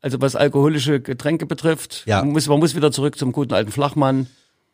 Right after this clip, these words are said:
Speaker 2: Ja, also Michael, an der
Speaker 1: Keine,
Speaker 2: Stelle
Speaker 1: keine Gruppenbildung, keine
Speaker 2: Ja.
Speaker 1: Schlangen.
Speaker 2: Nee, das ist auch gut. Ich bin jetzt mehrfach eingeladen worden zu irgendwelchen privaten Partys und sagt, nein, das macht sogar Schäfer jetzt nicht mal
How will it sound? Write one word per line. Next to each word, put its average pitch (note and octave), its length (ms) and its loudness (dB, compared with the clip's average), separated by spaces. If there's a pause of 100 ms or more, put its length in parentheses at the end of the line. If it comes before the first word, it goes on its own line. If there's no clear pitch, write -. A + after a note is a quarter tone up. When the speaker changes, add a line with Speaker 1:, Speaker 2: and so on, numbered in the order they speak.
(200)
Speaker 2:
Ja, G2 320 -2
also D#3 360 4
Michael, C#3 280 2
an B2 80 0
der B2+ 120 4
Speaker 1:
Keine, C3+ 100 4
Speaker 2:
Stelle C3 160 2
Speaker 1:
keine D3 180 4
Gruppenbildung, D#3+ 580 2
keine C#3+ 180 0
Speaker 2:
Ja. C3 40 -2
Speaker 1:
Schlangen. D3 440 2 (160)
Speaker 2:
Nee, G2 260 -6
das G2+ 160 -4
ist A2 100 -2
auch G2+ 160 0
gut. G2 160 -6
Ich G2+ 120 -8
bin A#2 120 -2
jetzt A#2 180 2
mehrfach A#2 280 2
eingeladen A2 420 2
worden G#2+ 140 2
zu G#2+ 80 -4
irgendwelchen G#2+ 400 0
privaten G2 420 2
Partys G#2 520 0
und G2 120 -4
sagt, G2 240 -2
nein, G#2 320 0
das - 320 -2
macht G2+ 220 0
sogar G#2 240 0
Schäfer G2 300 0
jetzt F#2+ 200 0
nicht F#2+ 140 -4
mal F#2+ 140 0